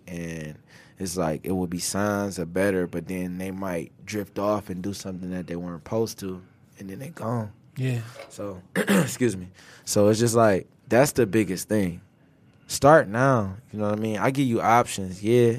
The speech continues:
Speaker 1: yeah, I told you, like, um, I used to sell meat every day. I don't have to anymore. You know what I mean? I sell meat if I want to.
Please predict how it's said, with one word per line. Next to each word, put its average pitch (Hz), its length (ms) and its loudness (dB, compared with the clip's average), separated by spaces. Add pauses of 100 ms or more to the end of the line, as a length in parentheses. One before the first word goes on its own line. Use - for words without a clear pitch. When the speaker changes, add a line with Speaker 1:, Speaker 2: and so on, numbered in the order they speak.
Speaker 1:
yeah, 117 260 4
I 123 60 2
told 123 300 6
you, 117 300 0
like, 95 300 0 (800)
um, 95 360 -4
I 117 140 0
used 135 120 2
to 127 60 2
sell 110 260 6
meat 107 180 0
every 92 320 4
day. 95 380 4 (1040)
I 101 60 2
don't 101 160 0
have 110 260 0
to 90 240 -8 (100)
anymore. 90 480 -10 (300)
You - 100 -12
know 73 60 -10
what 78 60 -10
I 87 40 -8
mean? 87 200 -8
I 104 100 -6
sell 85 320 -6
meat 92 380 -6 (600)
if - 160 -12
I - 80 -6
want 95 360 -6
to. 76 160 -12